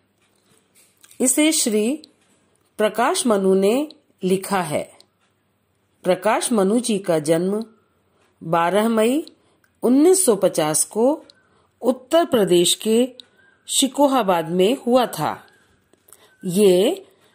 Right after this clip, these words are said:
बाल पत्रिका नंदन के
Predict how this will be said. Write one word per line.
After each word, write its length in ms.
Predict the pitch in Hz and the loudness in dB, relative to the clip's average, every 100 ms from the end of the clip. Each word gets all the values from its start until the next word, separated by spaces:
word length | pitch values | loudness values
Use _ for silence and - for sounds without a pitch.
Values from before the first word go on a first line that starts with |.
| - | -8
बाल 320 | 175 196 294 | -4 -2 -4
पत्रिका 760 | - 214 - 185 185 170 175 311 - _ _ - _ - | -2 -2 0 -2 0 -2 0 -6 -10 _ _ -20 _ -4
नंदन 480 | 180 170 175 254 285 | 0 0 0 0 0
के 440 | 247 220 247 294 | 2 2 2 -2